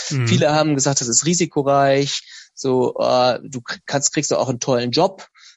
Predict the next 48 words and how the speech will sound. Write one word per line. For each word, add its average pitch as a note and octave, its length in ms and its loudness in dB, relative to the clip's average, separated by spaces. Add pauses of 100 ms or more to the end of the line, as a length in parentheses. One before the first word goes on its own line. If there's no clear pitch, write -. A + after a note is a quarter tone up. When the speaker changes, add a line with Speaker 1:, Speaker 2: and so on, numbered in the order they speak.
(140)
Speaker 2:
äh, C#3 100 -6
warum C3+ 260 0
willst B2 200 -2
du - 20 -12
dich A#2+ 200 0
selbstständig D#3+ 600 0
machen D3 340 -2
und C3 120 -4
so - 80 -8
weiter. C3 140 4
Das C3+ 60 -2
war D#3 120 2
irgendwie F#3 180 -2
noch D#3+ 120 2
so D3+ 120 0
ein D3 120 0
bisschen D3 260 0
negativ C3+ 540 0
behaftet A2+ 520 -4
und C#3 360 -2 (520)
da C#3 60 2
bin D#3+ 140 2
ich F3 60 4
natürlich F#3+ 440 0
auch C#3+ 240 0
als - 320 -6
junger D3 300 0
Mensch C#3+ 240 0
dann C#3+ 100 0
ein C#3+ 60 -2
bisschen C#3+ 180 0
ins D3 160 -2
Grübeln D#3 320 0
gekommen. A#2 380 -2
Was C3 180 -4
mir C3+ 120 0
sehr, E3 200 2
sehr D#3+ 300 0
geholfen F#3+ 540 -4
hat, F3+ 200 -6
war D3+ 100 2
dann, D3 160 -2
dass C#3 140 -6
ich C3+ 160 -6 (440)
nach C#3+ 180 -2
dem C#3 240 -4 (400)
Vordiplom, F3 920 -2
ähm, C#3 540 -2